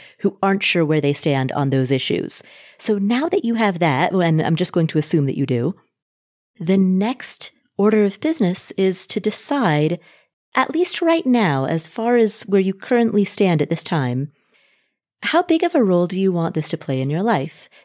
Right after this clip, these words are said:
Do you want to have a strategy of acquiring one property every two or three years? So that within ten years from now, say by the year two thousand and thirty,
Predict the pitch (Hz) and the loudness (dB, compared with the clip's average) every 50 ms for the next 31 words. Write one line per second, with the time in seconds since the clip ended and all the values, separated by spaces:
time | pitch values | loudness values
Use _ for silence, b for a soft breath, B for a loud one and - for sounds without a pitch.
0 | b 160 156 180 214 233 262 247 220 - 214 220 240 254 - - _ _ _ - | b -6 -4 -2 -2 -2 -2 -4 -4 -2 -2 0 0 -2 -2 -6 _ _ _ -10
1 | - - 233 220 208 - 214 202 - 185 - - - - 190 185 190 185 185 180 | -6 -4 -4 -4 -4 -2 -2 -2 -2 -2 -4 -2 -2 0 0 0 2 0 0 -2
2 | - 190 185 185 185 - 160 160 160 151 160 165 - - - 170 160 160 165 160 | -2 -2 0 0 0 0 0 -2 -2 -2 -4 -6 -6 -4 -2 0 0 0 2 0
3 | 160 160 156 156 156 156 151 156 B B B B B B B B B _ _ - | 0 0 0 -2 -2 -4 -6 -10 B B B B B B B B B _ _ -14
4 | 139 131 131 139 151 165 185 190 190 185 185 - - 185 175 175 - 180 175 180 | -14 -12 -8 -4 -2 0 0 0 0 -2 -4 -4 -4 -4 -2 -2 -2 -2 -2 0
5 | 180 180 - 165 170 156 160 165 165 160 160 160 151 - _ _ _ _ _ - | 0 0 0 0 0 0 0 -2 0 0 -2 -2 -4 -6 _ _ _ _ _ -6
6 | - - 208 185 180 175 - 175 165 165 156 151 156 208 294 - - - - _ | -2 2 2 2 2 2 0 -2 0 2 2 2 2 2 0 -2 -6 -10 -12 _
7 | _ _ _ _ _ _ _ _ _ _ _ _ _ _ - - - - 208 190 | _ _ _ _ _ _ _ _ _ _ _ _ _ _ -12 -6 -2 0 2 2
8 | 180 180 165 - - _ - 151 139 135 170 180 170 202 202 202 202 - - - | 2 2 0 0 -2 _ -12 -10 -4 0 2 2 4 4 4 4 2 0 0 0
9 | 202 190 170 160 156 165 180 - - - 220 214 226 233 247 - - 165 147 156 | 2 2 4 4 2 2 2 0 0 2 2 2 2 2 0 -2 -2 -4 -4 -2
10 | 180 175 180 185 180 180 165 170 170 165 - - 180 - - 170 170 175 - 170 | -2 -2 0 0 -2 -2 0 0 0 0 0 -4 -6 -4 -2 0 0 0 0 0
11 | 147 147 147 - 160 151 151 160 185 196 208 | 0 0 0 0 2 2 2 2 0 -2 -4